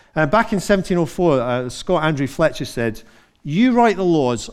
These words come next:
and I'll write the music and I'll rule your country," because he <laughs> understood the power of music and all of that. It's a wonderful tool for God, but it is also a destructive weapon from the enemy. And Christian worship is not immune.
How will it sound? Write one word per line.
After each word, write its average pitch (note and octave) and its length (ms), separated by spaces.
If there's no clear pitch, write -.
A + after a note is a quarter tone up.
and C3 140
I'll D#3 300
write D3 200
the B2+ 80
music B2 580
and B2+ 140
I'll C3+ 180
rule B2+ 220
your A#2 80
country," A2 520
because B2 340
he C3 80
<laughs> D3 80
understood D3+ 440
the A#2+ 80
power B2 500
of G#2+ 140
music A2+ 420
and A2 120
all A#2 120
of G#2 120
that. F#2 200
It's B2 160
a C#3 60
wonderful F#3 560
tool D#3 320
for B2+ 140
God, A2+ 360
but C3+ 160
it C3 80
is A#2+ 140
also D#3 420
a A2 60
destructive A2+ 520
weapon A2+ 440
from A2 300
the A2 60
enemy. G#2+ 380
And E3 380
Christian B3 340
worship C4 380
is F3+ 80
not F3+ 160
immune. E3+ 500